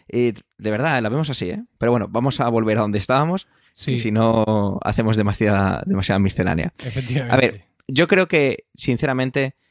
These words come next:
Speaker 1: eh, creo que el, el feedback del podcast es algo muy importante, es algo que está genial, pero que creo que no tenemos que seguir, o que esa fórmula que tenemos, porque no deja de ser una fórmula, de pedirlo en la entrada o la salida, generar un pro-, un,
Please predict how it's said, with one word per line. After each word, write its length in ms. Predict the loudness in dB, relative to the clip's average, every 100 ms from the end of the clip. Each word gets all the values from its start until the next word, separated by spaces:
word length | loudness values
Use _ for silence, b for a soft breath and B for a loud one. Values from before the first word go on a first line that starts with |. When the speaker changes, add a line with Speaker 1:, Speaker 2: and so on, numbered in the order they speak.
| _ _ _ _ _
Speaker 1:
eh, 360 | 0 2 2 0
creo 160 | -2 -2
que 180 | 0 0
el, 260 | 0 -2 -4
el 160 | -4
feedback 320 | -4 0 0 0
del 120 | -2
podcast 320 | -2 -2 -2
es 60 | 0
algo 180 | 2
muy 140 | 4 4
importante, 600 | 4 2 2 2 0 -2 -4
es 160 | -2
algo 240 | 0 0 -2
que 100 | -2
está 160 | -4
genial, 380 | -2 0 0 -2 0
pero 180 | 2 4
que 140 | 2
creo 240 | 0 0 0
que 100 | 0
no 100 | 0
tenemos 340 | 0 0 -2
que 100 | -2
seguir, 380 | -2 -2 -2 -4 -2
o 220 | 0 0
que 320 | 2 0 0 -4 b b b b b -6
esa 200 | 0 2
fórmula 320 | 4 4 2
que 120 | 2
tenemos, 340 | 0 2 2 0
porque 220 | -2 0
no 60 |
deja 180 | 0 -2
de 20 |
ser 120 | -2 0
una 100 | 0
fórmula, 460 | 0 2 0 0 _ _ _ -4
de 180 | -2
pedirlo 640 | 0 2 4 4 6 6 6
en 380 | 4 2 0 0
la 80 |
entrada 300 | 0 0 0
o 20 | 0
la 80 |
salida, 440 | -2 0 2 2 0 -4 -12
generar 320 | -6 -2 2
un 160 | 2 2
pro-, 160 | -2 -2
un, 680 | 0 2 2 0 -2 -6